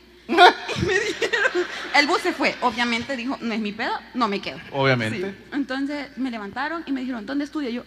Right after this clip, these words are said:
Speaker 2: "Aquí al lado". <laughs> "Ah, bueno, este, ¿y tienen enfermería?". "Sí", le digo yo. "Ok, vayan". Estamos entrando al colegio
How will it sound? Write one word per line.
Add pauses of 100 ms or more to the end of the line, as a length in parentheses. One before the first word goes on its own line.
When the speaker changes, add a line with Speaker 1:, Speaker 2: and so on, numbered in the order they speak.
Speaker 2:
"Aquí
al
lado". (500)
<laughs>
"Ah,
bueno, (280)
este,
¿y
tienen
enfermería?". (180)
"Sí",
le
digo
yo. (340)
"Ok, (140)
vayan". (440)
Estamos
entrando
al
colegio